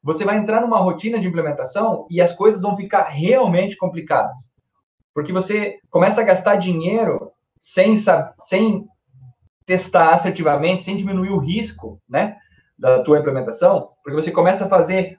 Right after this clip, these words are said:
muitas apostas grandes, tipo, você fala assim, "Não, eu acho que as pessoas querem um smartphone novo, como a Fi-, o Fire da Amazon." Então, eu citei a Amazon, deu certo uma coisa, certo? E aí, a Fa-, o Fire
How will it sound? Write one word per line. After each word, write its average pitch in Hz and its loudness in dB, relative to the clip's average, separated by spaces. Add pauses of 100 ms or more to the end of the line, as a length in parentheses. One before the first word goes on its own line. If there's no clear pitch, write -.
muitas 226 2
apostas 190 0
grandes, 208 -4
tipo, 175 -10
você 185 -8
fala 185 4
assim, 190 -6
"Não, 233 2 (680)
eu 127 0
acho 180 4
que 226 -2
as 214 2
pessoas 202 0
querem 196 2 (120)
um 185 -4 (340)
smartphone 175 2
novo, - 4 (340)
como 190 4
a 185 4
Fi-, 180 4
o 160 -4
Fire 185 0
da 139 2
Amazon." 117 -6
Então, 165 -4
eu 202 -2
citei 214 -2
a - 2
Amazon, 202 0
deu 208 0
certo 214 2
uma 151 -2
coisa, 151 -2
certo? - 0 (800)
E - 0
aí, 180 6
a 208 4
Fa-, 180 2
o 156 -8
Fire 185 -2